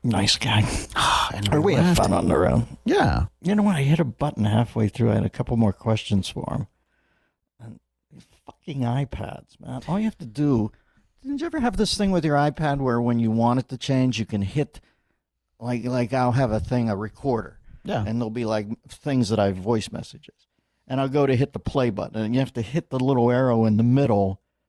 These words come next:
Speaker 1: and, like, you have to be like Bruce Lee going into somebody's stomach through their muscles to pull their heart out to get it to go. <laughs> And then when you don't want it, when you've got two questions, you're talking to Mark, and you just, like, graze up against it with your elbow,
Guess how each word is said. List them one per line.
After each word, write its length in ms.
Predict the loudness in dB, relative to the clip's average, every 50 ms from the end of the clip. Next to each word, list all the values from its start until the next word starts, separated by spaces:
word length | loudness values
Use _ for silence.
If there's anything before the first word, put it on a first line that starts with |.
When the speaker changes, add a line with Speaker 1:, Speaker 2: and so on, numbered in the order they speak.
| _ _
Speaker 1:
and, 140 | -6 -2 0
like, 240 | 0 0 0 0 0
you 60 | -2
have 100 | -2 -2
to 80 | -2 0
be 120 | 2 2
like 240 | 4 2 2 0 -4
Bruce 340 | -4 -2 -2 -2 -2 -2 -2
Lee 180 | -2 -2 0
going 300 | 0 0 0 0 2 2
into 160 | 2 0 0 0
somebody's 400 | -2 -2 -2 -2 -2 -2 -4 -6
stomach 460 | -6 -6 -2 -2 0 2 0 0 -2
through 180 | -4 -4 -2 -2
their 120 | 0 0
muscles 420 | 0 0 0 0 2 2 0 0 0
to 60 | -4
pull 200 | -6 -2 -2 0
their 140 | 2 0 2
heart 280 | 2 2 2 4 4 4
out 240 | 4 2 2 -2 -8 -20 -20 _ _ -12
to 80 | -10
get 180 | -4 -2 0 0
it 120 | 0 0 -2
to 60 | -6
go. 360 | 0 2 4 4 4 4 2 -2 -6 -10 -10 -10 -10 -10 -8 -8
<laughs> 80 | -8 -8 -6 -10 -12 -12 _ -14 -14 -14 -12 -14 -14 -14 -14 -20 -18 -8 -4
And 80 | -2
then 100 | 0 2
when 120 | 2 2 2
you 80 | 2
don't 260 | 2 2 2 0 2
want 200 | 2 2 2 2 2
it, 40 | 2
when 80 | 2 2
you've 160 | 2 2 2
got 160 | 0 -2 0
two 120 | -2 -4
questions, 440 | -4 0 0 0 2 2 0 0 0 0
you're 80 | -2
talking 300 | 0 0 0 0 0 0
to 40 | 0
Mark, 280 | 0 2 2 0 0 0
and 100 | 0 0
you 60 | 0
just, 260 | 0 0 -2 0 2
like, 220 | 0 0 0 -4
graze 400 | -8 -4 0 0 2 2 2 0
up 100 | -2 -2
against 400 | -2 -4 -2 -2 -2 -2 -2 -2
it 60 | -2 0
with 120 | 2 4
your 140 | 4 4 6
elbow, 480 | 4 4 4 4 4 4 4 4 2